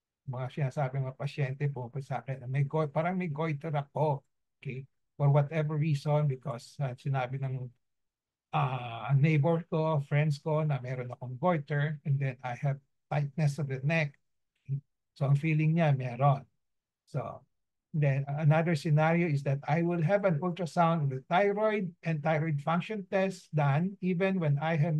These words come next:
have not consulted a physician, or I will request my physician to give me a prescription for this test, even if he has not seen me. So ito yung pinaka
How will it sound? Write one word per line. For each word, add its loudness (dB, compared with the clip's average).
have 2
not 0
consulted 2
a -12
physician, -2
or 6
I 6
will 2
request 0
my 2
physician 0
to 0
give 2
me 2
a -
prescription 0
for 0
this -8
test, -4
even 0
if -10
he -2
has -4
not 2
seen 0
me. -12
So 0
ito -2
yung 4
pinaka 2